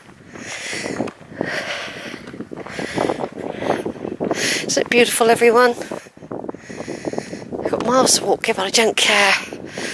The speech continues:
I'm really enjoying it, you know. I'm just enjoying it. Look at the beauty. Oh, my goodness. I'm overwhelmed with our beautiful Somerset.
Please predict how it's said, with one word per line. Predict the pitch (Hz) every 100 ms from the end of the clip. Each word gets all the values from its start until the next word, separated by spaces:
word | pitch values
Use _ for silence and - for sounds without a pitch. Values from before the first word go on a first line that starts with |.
| - -
I'm | 240 233
really | 226 208
enjoying | 190 202 208 208 185
it, | 180
you | 202
know. | 190 202 196
I'm | 233 220
just | 185 - -
enjoying | 170 160 175 185 180
it. | 185
Look | 226 -
at | 202 -
the | 170
beauty. | - 214 240 233 - 202 202 190 180 - - - - - - - - - - - - -
Oh, | - - - -
my | - - - _ -
goodness. | 214 - 180 190 190 - - - _ _ - - - - - - - - -
I'm | 226
overwhelmed | 226 208 202 190 202 214 208 185 190
with | 185
our | 190 180
beautiful | - - - 196
Somerset. | 190 - 190 202 - 208 202